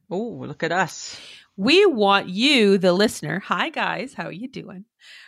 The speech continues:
Speaker 2: To share your I shake my heads with us.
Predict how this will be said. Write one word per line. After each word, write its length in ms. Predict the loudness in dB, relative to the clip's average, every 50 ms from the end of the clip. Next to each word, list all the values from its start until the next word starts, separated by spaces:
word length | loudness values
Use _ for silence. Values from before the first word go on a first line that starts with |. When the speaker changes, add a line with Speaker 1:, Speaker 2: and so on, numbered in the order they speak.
| -20 _ _ _ _ -6
Speaker 2:
To 140 | -4 -4
share 600 | -4 -4 -2 0 2 4 4 6 6 6 4 4
your 260 | 2 2 0 0 0 2 4
I 220 | 4 4 4 2
shake 280 | 0 -4 -6 -8 -6 -6
my 120 | -6 -6 -2
heads 260 | 0 0 -2 -2 -2
with 180 | -6 -6 -4 -2
us. 300 | -2 -2 -2 -4 -10